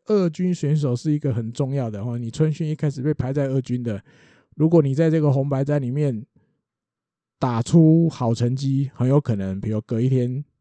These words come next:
这个就会把你拉上去参加一军春训，啊，变成今年这个机会就没啦，没有了。好，再来，另外，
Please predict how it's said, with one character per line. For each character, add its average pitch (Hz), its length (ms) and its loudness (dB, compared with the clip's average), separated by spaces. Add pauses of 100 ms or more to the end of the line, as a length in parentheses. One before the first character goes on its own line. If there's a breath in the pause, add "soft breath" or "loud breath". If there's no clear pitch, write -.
(140)
这 104 140 -8
个 95 560 -8
就 120 100 -2
会 117 80 2
把 101 100 -6
你 104 140 -6
拉 107 180 -6
上 113 200 -6
去 104 280 -6 (360)
参 110 180 -10
加 104 180 -12
一 110 120 -18
军 104 200 -12
春 98 220 -10
训， 92 320 -16
啊， - 120 -14
变 120 140 -6
成 107 160 -8
今 175 220 -4
年 151 160 -2
这 143 80 -2
个 139 100 -2
机 147 200 -8
会 147 120 0
就 139 200 0
没 123 440 -4
啦， 165 160 -2 (720 soft breath)
没 127 160 -2
有 139 120 2
了。 120 180 0 (1300)
好， 175 280 -4
再 202 160 -2
来， 180 300 0
另 202 220 0
外， 190 300 0